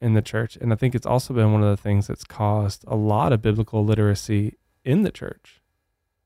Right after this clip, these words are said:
This, this idea of all you need to do is come here, and on Sunday morning, we're gonna tell you everything we need to know. Everything you need to know, you can learn on Sunday morning. That sounds eerily similar to another denomination that I know.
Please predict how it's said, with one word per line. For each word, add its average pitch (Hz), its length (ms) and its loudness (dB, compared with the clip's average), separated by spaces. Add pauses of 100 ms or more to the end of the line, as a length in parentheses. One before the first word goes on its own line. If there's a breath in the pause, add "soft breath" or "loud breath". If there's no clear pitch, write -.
(1080)
This, - 600 -2 (340)
this 120 180 -4
idea 131 420 2
of 110 300 0
all 117 120 -2
you 139 100 4
need 160 120 0
to 120 80 0
do 123 100 0
is 107 100 2
come 117 200 -4
here, 117 160 4
and 113 80 4
on 104 80 0
Sunday 117 260 0
morning, 110 300 4
we're 107 80 -2
gonna 117 120 0
tell 107 140 -2
you 104 80 2
everything 110 300 -2
we 107 60 2
need 107 120 2
to 110 60 -2
know. 117 240 -4 (380)
Everything 131 360 2
you 131 60 2
need 131 120 2
to 127 80 2
know, 107 120 0
you 110 160 2
can 110 180 0
learn 110 200 4
on 110 60 -8
Sunday 131 320 0
morning. 113 280 2 (960)
That 147 140 -2
sounds 175 340 0 (160)
eerily 208 720 0
similar 117 920 2 (1080)
to 135 160 -2
another 160 520 2
denomination 104 920 0
that 57 120 -2
I 58 140 -2
know. 62 520 -6